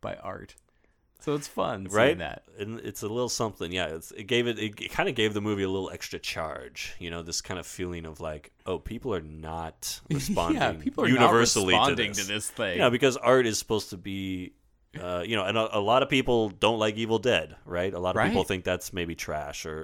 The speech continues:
Speaker 2: or
Speaker 1: Oh, definitely.
Speaker 2: uh, you know, it's kind of the way that, uh, Maniac inspired
Speaker 1: Oh,
Speaker 2: walkouts.
Speaker 1: jeez.
Speaker 2: There was probably some walkouts when I saw Maniac. I just didn't notice it.
Speaker 1: I could see that.
Speaker 2: But, uh,
Speaker 1: It gets, it's pretty violent.
Speaker 2: something like
Speaker 1: Pretty
Speaker 2: that where
Speaker 1: mean.
Speaker 2: if you stick with it and, uh, get to it, man, the end of Maniac,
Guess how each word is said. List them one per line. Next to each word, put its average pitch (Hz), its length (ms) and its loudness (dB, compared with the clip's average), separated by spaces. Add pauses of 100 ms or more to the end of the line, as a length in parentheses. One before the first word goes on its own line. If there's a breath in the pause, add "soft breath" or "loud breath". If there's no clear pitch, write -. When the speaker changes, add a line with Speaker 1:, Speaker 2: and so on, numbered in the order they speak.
Speaker 2:
or 80 280 -8
Speaker 1:
Oh, 131 220 0
definitely. 98 520 -8
Speaker 2:
uh, 82 360 -4 (120)
you 98 140 -4
know, 87 60 0
it's - 120 -4
kind 101 140 0
of 95 60 -2
the 92 60 0
way 92 140 4
that, 90 320 -4
uh, 82 260 -2 (600)
Maniac 98 600 -2
inspired 80 540 -8
Speaker 1:
Oh, 98 260 0
Speaker 2:
walkouts. 71 240 -6
Speaker 1:
jeez. 92 480 -8
Speaker 2:
There 165 80 2
was 180 80 4
probably 175 200 8
some 123 120 -4
walkouts 110 420 4
when 92 100 0
I 92 40 2
saw 90 220 0
Maniac. 82 400 -4
I 82 80 -6
just 87 200 -10
didn't 78 180 -8
notice 80 360 -8
it. 69 140 -14 (160)
Speaker 1:
I 120 100 -2
could 104 180 -12
see 90 200 -12
that. 87 160 -10
Speaker 2:
But, 85 320 -4
uh, 85 260 -4
Speaker 1:
It 143 160 -10
gets, - 260 -2
it's 147 200 -8
pretty 117 340 -4
violent. 80 480 -12
Speaker 2:
something 165 340 0
like 123 200 2
Speaker 1:
Pretty - 20 0 (180)
Speaker 2:
that - 60 0
where 95 220 2
Speaker 1:
mean. - 80 -10
Speaker 2:
if 95 120 -4
you 113 300 0
stick - 400 -2
with 117 200 2
it 123 260 0
and, 92 320 -4
uh, 90 240 -2
get 98 320 -6
to 104 220 -6
it, - 100 -10
man, 92 200 -10
the 82 120 -12
end 95 140 -8
of 85 120 -10
Maniac, 78 460 -14